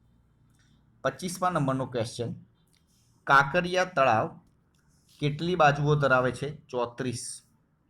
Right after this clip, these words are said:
ગુજરાતમાં વર્ષ બે હજાર વીસમાં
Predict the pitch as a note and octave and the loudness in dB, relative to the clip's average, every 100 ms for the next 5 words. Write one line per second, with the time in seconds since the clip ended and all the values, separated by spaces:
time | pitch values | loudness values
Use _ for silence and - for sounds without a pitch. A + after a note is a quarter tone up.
0 | - - _ _ _ - B2 C#3+ C#3+ E3+ | -20 -20 _ _ _ -8 -4 0 6 6
1 | F#3+ - B2 E3+ B3 - G2+ A#2+ E3+ - | 4 0 -4 -4 -6 -14 -6 0 0 -2
2 | E3 D3 D#3 E3 D3+ A#2+ D3 - A2+ C3 | -6 -2 0 0 -2 -4 -6 -8 -8 -8